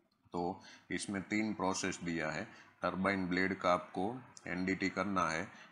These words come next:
बराबर, जो कास्टिंग पार्ट है टरबाइन ब्लेड, तो उसका आपको एनडीटी करना है, तो एडी करंट आप यूज़ कर सकते हैं, पेनिटन मेथड भी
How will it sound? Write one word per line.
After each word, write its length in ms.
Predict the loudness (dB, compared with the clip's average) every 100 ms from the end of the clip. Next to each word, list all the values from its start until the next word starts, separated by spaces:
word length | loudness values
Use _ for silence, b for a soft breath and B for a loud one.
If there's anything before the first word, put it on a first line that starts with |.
| -4
बराबर, 280 | 0 0 0
जो 180 | -2 2
कास्टिंग 520 | 4 4 2 -2 2
पार्ट 280 | 4 2 0
है 100 | -2
टरबाइन 540 | -2 -2 -2 -2 -4
ब्लेड, 240 | -2 -2
तो 640 | -4 -16 -14 -8 -6 -4 -4
उसका 280 | -6 0 2
आपको 240 | 2 -2
एनडीटी 360 | -2 0 0 0
करना 280 | 0 0 0
है, 140 | -2
तो 180 | -4 -8 B B B B -2
एडी 240 | 2 2
करंट 340 | 2 0 2 2
आप 180 | 2
यूज़ 220 | 0 0 -2
कर 140 | -4
सकते 340 | -4 -6 -6
हैं, 340 | -4 -6 -8 -2
पेनिटन 400 | 0 2 0 -2
मेथड 420 | -2 -2 -2 -2
भी 240 | 0 -2